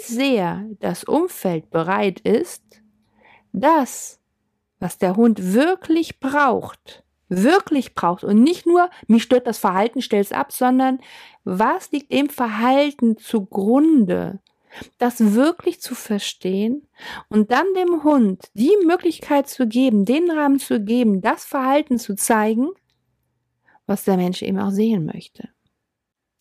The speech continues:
Also die Verantwortung liegt definitiv beim Menschen. Das ist so wichtig zu verstehen. Es liegt nicht darum, „Kneif ihn mehr,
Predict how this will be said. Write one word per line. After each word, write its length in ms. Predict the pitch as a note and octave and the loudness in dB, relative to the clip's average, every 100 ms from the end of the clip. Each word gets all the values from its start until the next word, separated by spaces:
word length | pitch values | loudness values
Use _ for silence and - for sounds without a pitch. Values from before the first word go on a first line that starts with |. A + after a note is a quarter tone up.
| _ | _
Also 360 | A#3 A3+ G3+ | -2 0 -2
die 160 | F3+ F#3+ | -6 -10
Verantwortung 960 | - G3+ - C4+ A3+ - - - - - _ _ | -4 -2 2 0 0 -6 -6 -10 -10 -14 _ _
liegt 360 | E3+ F#3+ - G#3+ | -4 -4 0 -2
definitiv 680 | D#3+ F#3 G3+ - F3+ F3 - | -2 0 0 0 -2 -2 -4
beim 440 | D#3+ D#3+ D#3+ E3 - _ _ | -4 -2 -2 -6 -10 _ _
Menschen. 640 | F#3 F#3+ G3+ G3+ - - - _ _ _ _ _ _ _ _ _ _ _ _ _ _ _ _ _ _ _ _ _ _ _ - - | -4 0 0 0 -4 -10 -12 _ _ _ _ _ _ _ _ _ _ _ _ _ _ _ _ _ _ _ _ _ _ _ -18 -14
Das 180 | - A#3+ | -4 -2
ist 220 | B3+ - | -2 -4
so 420 | - D#4+ F4 F4 C4+ | 0 2 4 2 2
wichtig 480 | D#4 - C#4+ C4 | 0 0 -4 -4
zu 160 | - - | -4 -8
verstehen. 720 | A3+ A3+ G#3 - C4 A3+ F3 - _ _ _ _ _ _ - - | -4 -6 -6 -6 -4 -4 -6 -10 _ _ _ _ _ _ -20 -6
Es 140 | G#3 | -2
liegt 120 | B3+ | 0
nicht 200 | C#4 B3+ | 2 2
darum, 340 | A#3+ A3 B3 B3 _ _ | 2 2 0 -2 _ _
„Kneif 400 | - A3 G3 A3 | 0 2 2 -2
ihn 180 | - F#3+ | 0 2
mehr, 360 | F#3+ G3 A#3 | 2 2 0